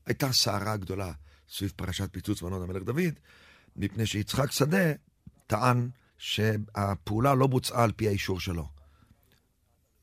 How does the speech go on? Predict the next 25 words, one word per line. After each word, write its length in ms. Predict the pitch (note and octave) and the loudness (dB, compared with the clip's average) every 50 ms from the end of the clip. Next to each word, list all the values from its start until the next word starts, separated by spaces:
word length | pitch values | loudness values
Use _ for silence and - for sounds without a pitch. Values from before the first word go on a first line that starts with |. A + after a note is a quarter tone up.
| _ _ | _ _
הוא 160 | - G2+ A2+ A2+ | -2 0 4 8
לא 180 | B2 D3+ D#3+ | 8 8 8
נתן 320 | D#3+ C3+ - - C3 C3+ C#3 | 8 6 4 6 6 6 6
להם 180 | C3 B2+ A#2+ | 4 2 2
אישור 300 | A2 - - B2+ B2 B2 | 0 0 2 2 2 2
לבט-, 260 | A#2 G2+ F#2+ G2 - - | 0 0 -2 -4 -6 -6
לפוצץ 500 | F#2+ F2+ E2+ - F2 - A2+ A2+ - - | -6 -6 -6 -6 -4 0 0 0 0 0
בשעות 300 | G2 - - G#2+ - - | -4 -2 -2 -2 0 0
העבודה, 420 | F#2+ F2+ F#2 F2 G2 G#2+ A#2+ B2+ - - _ _ _ _ _ _ _ _ - | -2 -2 -2 -2 0 0 -2 -2 -6 -10 _ _ _ _ _ _ _ _ -6
ועמד 340 | F#2 F#2+ G2 B2+ D3 C3+ | -4 0 4 4 6 6
על 80 | C3 A2 | 6 4
כך 300 | - A2+ A2+ A#2+ A2 - - - - - | 4 0 -2 -2 -2 -6 -12 -18 -20 -18
שהפיצוץ 480 | - - F#2 E2+ F#2+ F2 A#2 A#2+ - - | -12 -10 -8 -6 -4 -2 -2 -2 0 0
יהיה 120 | A2 A2+ | 0 0
לאחר 280 | G#2+ G2 F#2 - C#3+ C#3+ | 0 0 2 0 2 2
שעות 220 | A#2 - G2+ G2 | 2 0 0 0
העבודה, 400 | F#2 F#2 F#2 G2 F2+ G2+ G#2 A2+ A2 - - - - - - _ - | 0 -2 -2 0 0 0 0 0 -2 -4 -10 -20 -20 -20 -20 _ -8
כדי 200 | - F2+ G2 F#2+ | -4 -2 -2 0
שמספר 520 | E2+ F#2+ F#2+ E2+ - - - A#2 A#2+ A#2 | 0 0 0 -2 -2 0 4 4 6 6
ההרוגים 440 | A2+ G#2+ G2+ G2 G2 F2+ G#2+ A2 G2+ | 6 4 4 2 0 2 2 2 2
יהיה 140 | F#2+ G2 G2 | 2 2 2
מינימלי. 480 | G2 G2 G2 F#2+ G#2 G#2+ G2 F2 D2+ C#2 - - - - - - - - - _ _ _ _ | 2 2 4 4 4 4 4 2 0 -6 -10 -16 -20 -20 -20 -20 -20 -20 -20 _ _ _ _
והוא 280 | - G3 F2 F#2+ G2 G2 | -12 -8 -6 -4 -4 -2
בשעתו 400 | F2+ G2 - F#2+ F#2+ - D3 D3 | -2 -2 0 0 2 4 4 6
טען 360 | - - B2 A#2+ B2+ B2 A2 | 6 6 4 6 4 2 0